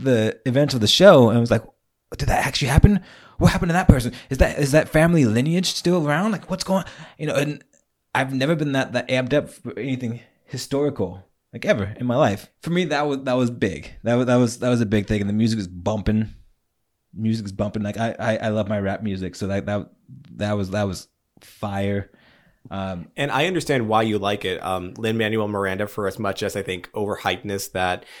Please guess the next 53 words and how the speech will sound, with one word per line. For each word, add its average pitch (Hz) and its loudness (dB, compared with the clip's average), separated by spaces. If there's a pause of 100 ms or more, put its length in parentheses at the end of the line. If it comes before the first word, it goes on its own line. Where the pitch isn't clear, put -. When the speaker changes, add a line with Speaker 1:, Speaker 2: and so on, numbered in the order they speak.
(200)
Speaker 2:
people 113 -2
say 110 -2
that 113 0
he 107 -6
has, 104 2 (120)
I 107 8
Speaker 1:
Lin-Manuel, 127 8
you, 123 4
you 120 8
are 101 8
way 101 6
too 110 4
talented, 95 4
my 90 0
friend. 92 -2
Speaker 2:
Way 127 4
too 113 -4
talented. 87 -8
I 98 -6
mean, 98 -6
In 143 0
the 135 6
Heights 110 -2 (380)
is, 107 -6
is 98 -8
in 98 -4
my 95 -2
top 113 0
ten 123 -2
personal, 135 -2
uh, 123 2
favorite 127 0
musicals. 135 -2
Speaker 1:
That, 120 -2 (220)
they 117 6
have 123 6
a 120 4
movie 139 6
coming 104 4
out. 98 0 (120)
Speaker 2:
Yeah, 110 4
I'm 110 -2
super 98 -8
pumped 92 -10
for - -10
In 76 -12
the - -14
Heights 82 -10
that 82 -6
is - -18
coming 85 -10
up. 73 -6
But 101 -4